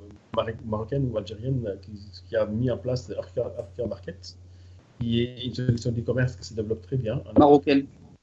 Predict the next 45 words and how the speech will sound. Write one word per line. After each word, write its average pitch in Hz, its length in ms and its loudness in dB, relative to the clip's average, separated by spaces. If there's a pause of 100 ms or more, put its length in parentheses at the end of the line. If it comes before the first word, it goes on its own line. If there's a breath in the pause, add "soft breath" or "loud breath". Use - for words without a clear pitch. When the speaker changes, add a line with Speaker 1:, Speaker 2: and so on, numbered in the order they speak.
(100)
Speaker 1:
C'est - 160 0
elle, 135 140 6
marocaine, 127 300 6
Speaker 2:
Effectivement. - 240 -8
Speaker 1:
ouais. - 60 -12 (340)
Speaker 2:
Absolument, 117 320 -2
Speaker 1:
Voilà. 107 160 -4
Speaker 2:
absolument. - 400 -6 (640)
Speaker 1:
Elle - 40 -16
fait 160 100 4
des 160 100 8
choses 160 280 6
extraordinaires. 139 520 4
Donc, 135 120 2
je 139 60 2
pense - 160 -4
que - 80 -14
c'est - 180 -6
Speaker 2:
Même 160 160 8
en 165 80 10
Algérie, 160 460 8 (300)
très - 140 4
belle 139 160 4
chose, 135 240 2
les 120 100 2
femmes 120 220 2
aussi, 117 280 0
au 110 80 -2
niveau 110 220 -2
d'Algérie 104 460 0
aussi. - 320 -2 (640)
Speaker 1:
Exactement. 127 500 -2 (320 soft breath)
Il 147 40 8
y - 20 10
a 156 60 12
des, 170 180 8
des 156 160 4
choses 214 220 4
qui - 60 -8
se - 120 -2
mettent 156 140 2
en 143 80 8
place 160 320 4
et 135 140 -8
puis 156 220 -14